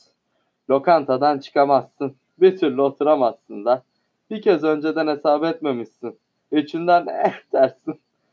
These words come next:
Belki lokantanın önünden bir tanıdık geçer de yardım eder. Gözünü lokantanın camına diker, gelip geçene bakarsın.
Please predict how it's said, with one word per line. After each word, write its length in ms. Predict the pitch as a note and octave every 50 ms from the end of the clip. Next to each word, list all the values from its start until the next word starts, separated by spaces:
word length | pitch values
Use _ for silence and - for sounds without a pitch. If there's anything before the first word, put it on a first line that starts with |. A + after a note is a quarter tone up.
| _ _ _
Belki 320 | - F3+ - - _ - F3
lokantanın 580 | D#3+ D3+ C#3 - D#3+ D#3 D#3 C#3 D#3+ D3+ D3+
önünden 420 | D3 C#3+ C#3+ C#3+ C#3+ D3 D3 C#3+ C#3+
bir 160 | C#3+ C#3 C#3
tanıdık 320 | - C#3+ C#3 C#3 C#3 C#3
geçer 400 | - C#3+ C#3+ C#3 E3+ D#3 D3+ D3
de 40 | C#3
yardım 300 | C3+ B2+ B2+ C3 C#3+ D3
eder. 300 | D3 C3 A#2 A2+ G#2+ - _ _ _ _ _ _ _ _ _ _ _ _ _
Gözünü 460 | D#3 F3+ F#3 E3+ F#3 F3 D#3 C#3+ C3
lokantanın 680 | C#3 C#3 C#3 - F3+ F3 D#3+ - D#3 D3 C3+ C3 A#2+
camına 440 | A2+ C3+ C3+ C3+ C3+ B2+ A#2 A2 A2
diker, 480 | C#3+ F3+ - - F#3+ F3 F3 F3 F3+ E3+ D#3+ _ _ _ _ _ A#2
gelip 340 | C3 C3+ C#3 D3+ C#3+ - _
geçene 420 | C#3 C3 - - B2+ B2+ C3 C3
bakarsın. 600 | C3 B2 - - C3+ B2 A#2 A#2 _ _ - A#2+